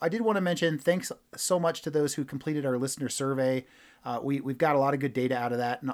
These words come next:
I'll tell you what, what you guys said, kind of the feedback we received was, uh, "Keep doing everything we're doing. Don't stop doing the news or the, or the events or the jobs. Um, and, and, and, and keep doing the feature interviews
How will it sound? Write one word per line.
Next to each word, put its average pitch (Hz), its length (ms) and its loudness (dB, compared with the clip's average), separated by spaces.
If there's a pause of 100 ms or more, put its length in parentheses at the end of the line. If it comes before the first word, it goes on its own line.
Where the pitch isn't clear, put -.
I'll 135 100 -6
tell 156 160 2
you 147 140 4
what, 131 160 2 (140)
what 143 140 -4
you 139 100 -4
guys 135 380 0
said, 139 440 -4
kind 123 140 -8
of 110 60 -10
the 117 60 -10
feedback 143 440 -2
we 135 80 2
received 131 440 0
was, 117 280 -4 (340)
uh, 101 160 -10 (380)
"Keep 190 180 0
doing 190 220 6
everything 185 320 2
we're 196 100 4
doing. 185 360 6 (180)
Don't 143 180 -4
stop 160 320 2
doing 160 220 4
the 139 100 2
news 180 400 0
or 139 160 2
the, 123 240 0 (300)
or 151 140 -2
the 139 100 2
events 156 360 0
or 139 60 0
the 117 80 -4
jobs. 147 500 0 (360)
Um, 120 260 -6 (300)
and, 131 140 -2
and, 135 280 -6
and, 135 160 -4
and 131 140 -6
keep 170 160 -4
doing 147 220 0
the 139 180 -4
feature 139 280 -4
interviews 135 440 0